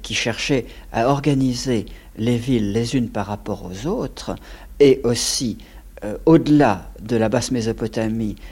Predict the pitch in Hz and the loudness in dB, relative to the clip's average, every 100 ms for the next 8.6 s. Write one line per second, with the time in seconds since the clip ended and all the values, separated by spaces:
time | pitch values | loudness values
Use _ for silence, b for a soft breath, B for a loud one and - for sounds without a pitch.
0 | B - 135 120 - 117 - 110 110 110 | B -8 -2 -2 -2 -4 -2 -2 0 -2
1 | - B - 113 113 139 127 - - - | -4 B -10 -4 -2 -2 -4 -8 -14 -14
2 | b b b - - - - 87 87 - | b b b -20 -20 -20 -16 -14 -12 -12
3 | 104 110 104 110 104 - 107 107 - 104 | -10 -8 -4 -4 -4 -6 -8 -8 -6 -6
4 | 107 - 247 175 113 104 B B B B | -4 -4 -4 -2 -4 -4 B B B B
5 | B - - B B - 95 151 170 190 | B -16 -16 B B -10 0 2 4 4
6 | 131 117 170 165 123 113 - 143 147 113 | 4 2 2 4 2 0 -4 0 2 2
7 | 82 71 69 b b b - - 98 107 | -2 -8 -12 b b b -20 -18 -8 0
8 | 127 110 98 73 64 55 | 2 2 -2 -8 -10 -10